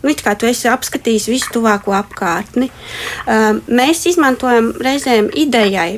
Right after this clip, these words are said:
vienkārši, vai arī izmantojam aplikācijas. Ja, piemēram, ir tās Dodies L V. Tu vari apra-, ie-, ieraudzīt: "O, es gribētu doties uz Talsu pusi, kas tur ir?"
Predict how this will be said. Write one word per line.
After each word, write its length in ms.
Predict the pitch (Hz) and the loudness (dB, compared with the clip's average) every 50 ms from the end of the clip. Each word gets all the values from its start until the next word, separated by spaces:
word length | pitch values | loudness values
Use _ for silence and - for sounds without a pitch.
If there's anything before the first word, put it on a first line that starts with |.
| 226 | -2
vienkārši, 720 | 226 220 208 196 196 - 208 196 196 202 - - - 220 208 | 0 2 2 0 0 -2 -2 -2 -2 -4 -4 -4 -4 -4 0
vai 300 | 220 220 220 214 214 220 208 - | 0 2 2 4 2 2 0 0
arī 220 | 233 233 233 226 247 | 0 0 0 0 0
izmantojam 720 | 277 285 262 247 226 220 220 233 220 214 214 208 202 208 202 - - - - - 208 - | 2 2 2 4 2 2 2 0 2 2 2 2 2 0 -2 -6 -10 -8 -8 -6 -4 -2
aplikācijas. 960 | - 220 214 220 214 220 - - - - - - - - - - - - 220 | -2 -2 0 0 -2 -2 -2 -6 -8 -10 -10 -12 -10 -10 -10 -10 -10 -10 -6
Ja, 80 | - - | -2 0
piemēram, 380 | 226 233 233 226 220 220 233 | 2 4 4 4 4 4 2
ir 80 | 240 - | 2 0
tās 160 | 226 208 196 196 | 0 -2 0 0
Dodies 480 | 202 240 240 202 214 214 190 202 - 196 170 | 0 -2 0 0 0 -2 -2 -2 -4 -4 -4
L 140 | 165 165 - | -4 -4 -4
V. 140 | - - - - - - - | -4 -6 -6 -8 -10 -10 -8
Tu 140 | - 233 214 - 220 190 175 | -6 -6 -6 -6 -8 -8 -6
vari 320 | 170 170 269 294 302 285 294 | -2 0 2 4 4 4 2
apra-, 240 | 349 349 - - - | 2 0 -2 -4 -2
ie-, 220 | - 311 330 - 339 320 | -2 -2 -2 0 0 0
ieraudzīt: 480 | 320 285 247 196 196 202 202 - - - | 2 4 2 2 2 0 -2 -2 0 -2
"O, 80 | 285 - - - - - - - - | -2 -2 -4 -12 -12 -12 -14 -6 -2
es 160 | - 381 349 | 2 2 2
gribētu 400 | 269 320 320 294 269 233 220 226 | 2 2 2 2 2 2 2 0
doties 320 | 302 311 - 269 240 - 226 | 0 0 2 0 0 0 -2
uz 80 | - | -4
Talsu 400 | - 254 262 262 277 - - - | -2 0 2 2 2 0 -2 -2
pusi, 320 | - 247 254 247 - - - | -2 -2 0 -2 -2 -2 -2
kas 160 | - - - | -2 -2 -2
tur 160 | - 269 233 | -2 0 2
ir?" 320 | 220 226 220 185 165 - | 2 2 2 2 0 -4